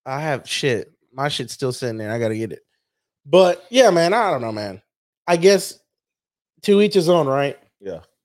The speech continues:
Speaker 1: You do what you think you gotta do for you,
Speaker 2: Mm-hmm.
Speaker 1: and, and go
Speaker 2: I tell
Speaker 1: go
Speaker 2: you
Speaker 1: with
Speaker 2: what,
Speaker 1: it.
Speaker 2: though, I can tell you a story about, like, I, so I had to get my first covid test. I have never, I haven't took a covid test until a week and a half ago.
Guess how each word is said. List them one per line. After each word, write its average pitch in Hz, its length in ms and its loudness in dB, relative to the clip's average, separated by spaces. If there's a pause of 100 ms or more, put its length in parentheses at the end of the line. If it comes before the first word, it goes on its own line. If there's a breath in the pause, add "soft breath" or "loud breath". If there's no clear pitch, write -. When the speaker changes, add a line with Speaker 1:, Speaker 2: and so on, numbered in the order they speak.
(120)
Speaker 1:
You 147 100 -4
do 175 140 6
what 175 160 4
you 175 60 -4
think 175 240 0
you 160 100 -8
gotta 165 180 2
do 165 180 -4
for 170 120 -10
you, 180 440 0 (100)
Speaker 2:
Mm-hmm. 123 240 -8 (480)
Speaker 1:
and, 123 680 -8 (240)
and 117 480 -10
go 147 340 -2 (440)
Speaker 2:
I - 120 4
tell 170 200 6
Speaker 1:
go 151 80 6
Speaker 2:
you 135 80 6
Speaker 1:
with 131 100 6
Speaker 2:
what, 143 140 8
Speaker 1:
it. - 20 -4
Speaker 2:
though, 104 200 6
I 139 80 6
can 185 160 -4
tell 170 140 4
you 147 160 4
a 113 40 4
story 135 380 2
about, 98 420 -2
like, 104 180 -8
I, 147 200 0
so 156 180 0
I 160 80 4
had 170 140 2
to 147 60 -4
get 135 180 -4
my 117 160 -2
first 123 320 -4
covid 127 340 -4
test. - 400 -14 (120)
I 123 120 -2
have 147 180 4
never, 139 360 -2
I 131 60 -2
haven't 135 280 0
took 117 200 -10
a 107 40 -20
covid 110 340 -4
test 110 240 -4
until 101 540 -6 (320)
a 90 60 -10
week 110 200 -6
and 98 100 -6
a 95 40 -6
half 92 280 0
ago. 71 260 -14